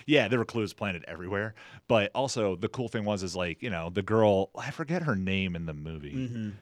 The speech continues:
Speaker 1: but, um,
Speaker 2: Not Mary Jane or the other one.
Speaker 1: not them. But, you know, it, it's
Speaker 2: Who did, who did, what's her face play?
Speaker 1: Oh, M J. Oh, that's Zendaya. She
Speaker 2: Yeah,
Speaker 1: plays
Speaker 2: no, no, no,
Speaker 1: air
Speaker 2: no,
Speaker 1: quote
Speaker 2: no.
Speaker 1: M J.
Speaker 2: Yeah, yeah,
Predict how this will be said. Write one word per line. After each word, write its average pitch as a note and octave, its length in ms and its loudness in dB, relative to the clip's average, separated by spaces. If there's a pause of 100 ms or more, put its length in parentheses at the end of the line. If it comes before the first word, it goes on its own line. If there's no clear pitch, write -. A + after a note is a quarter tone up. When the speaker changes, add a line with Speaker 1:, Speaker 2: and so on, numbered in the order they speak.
(200)
Speaker 1:
but, E2+ 340 -4
um, D2+ 340 -6
Speaker 2:
Not D3+ 480 6
Mary D#3+ 340 4
Jane D3+ 400 4
or D3 200 4
the C#3 140 2
other B2+ 220 2
one. G#2+ 360 -2
Speaker 1:
not A2 340 2
them. E2+ 480 0 (140)
But, D#3+ 180 10
you G#3+ 140 4
know, F3+ 160 2
it, - 180 -10
it's D#3 180 -6
Speaker 2:
Who E3 140 8
did, F#3 220 2
who E3 160 -2
did, F3 240 -2
what's E3 160 -2
her F#3 60 -6
face F3+ 220 -4
play? F3 360 -2 (400)
Speaker 1:
Oh, B2 200 0
M C3 220 -2
J. F2+ 500 0
Oh, B2+ 80 0
that's A#2+ 180 0
Zendaya. G2 540 0
She - 120 -8
Speaker 2:
Yeah, A2+ 60 -2
Speaker 1:
plays F3 300 4
Speaker 2:
no, G#3 40 0 (100)
no, G3+ 120 0
no, - 0 -
Speaker 1:
air B2+ 140 8
Speaker 2:
no, B2 80 4
Speaker 1:
quote - 240 6
Speaker 2:
no. A#2+ 80 6
Speaker 1:
M G#2+ 160 4
J. F2+ 180 -2
Speaker 2:
Yeah, F#3 100 6
yeah, F3+ 200 4